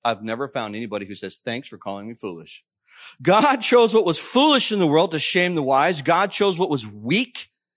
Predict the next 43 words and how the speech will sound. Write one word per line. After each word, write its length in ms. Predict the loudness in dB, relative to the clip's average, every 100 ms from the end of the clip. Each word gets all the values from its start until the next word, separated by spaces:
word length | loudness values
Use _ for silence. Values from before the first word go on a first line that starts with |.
| _ -8
in 120 | 0
the 60 | 2
world 340 | 4 4 4
to 80 | 0
shame 400 | -2 0 -2 -2
the 40 | -4
strong. 540 | -6 -4 -2 -2 -6 -14 -16 0
God 260 | 2 2 2
chose 420 | 4 4 4 2
what 160 | 0
is 140 | 0 -2
low 600 | 0 4 6 6 6 4
and 180 | 2 -2
despised 800 | -4 -4 2 4 6 6 2 -2
in 80 | -4
the 80 | -2
world, 320 | 0 0 -2
even 260 | -4 -2 -2
the 80 |
things 300 | 0 -2 0
that 120 | 0 2
are 120 | 2
not, 320 | 2 0 0
to 100 | -4
bring 480 | -2 -2 -2 -2 -4
to 120 | -6
nothing 460 | -4 -2 -2 -4 -6
the 100 | -6
things 420 | -6 -4 -4 -2
that 180 | 2 4
are, 340 | 6 4 0 -10 -20 _
so 540 | -10 -6 0 4 4 4
that 560 | 2 2 2 0 -6 -18 _ _ _ _ -6
no 340 | 2 4 4
human 380 | 4 -2 0 -2 0
being 400 | 2 2 0 -2
may 160 | -2
boast 580 | 0 2 2 0 -8 -14 -10
in 80 | -8
the 80 |
presence 560 | -6 -4 -4 -6 -12 -12
of 100 | -8
God. 380 | -4 -4 -6